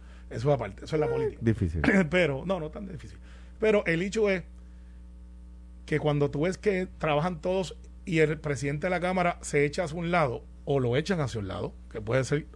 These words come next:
Speaker 1: todas las anteriores, entonces empieza a correr el sistema legislativo. Yo dije en este programa, búscate la grabación, que el gobernador había establecido unas métricas que a mi entender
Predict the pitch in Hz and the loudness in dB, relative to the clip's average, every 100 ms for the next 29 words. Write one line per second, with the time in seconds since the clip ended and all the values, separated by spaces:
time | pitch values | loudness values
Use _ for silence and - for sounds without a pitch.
0 | - 131 131 135 143 151 113 90 - - | -4 0 2 2 0 0 -2 -6 -14 -16
1 | - - - - - 170 156 180 214 180 | -18 -18 -18 -18 -2 2 4 4 4 4
2 | 160 - 202 202 196 196 175 180 190 202 | 2 2 2 2 0 0 0 2 2 4
3 | 196 185 190 143 175 226 240 220 202 202 | 2 2 2 6 8 8 8 4 0 -2
4 | 196 185 156 117 127 180 196 170 151 135 | 0 2 2 0 -2 -4 -4 0 0 0
5 | 147 107 - - - - - - - - | -2 -4 -14 -18 -18 -18 -18 -18 -18 0
6 | 151 151 147 147 143 143 214 190 156 156 | 2 4 2 2 0 2 4 4 2 0
7 | 185 180 160 202 196 202 202 175 151 - | -2 -2 -2 -2 0 2 2 4 2 0
8 | - - - - 147 147 180 254 269 233 | -12 -18 -18 0 2 4 2 2 2 4
9 | 226 202 196 175 139 | 4 4 4 4 4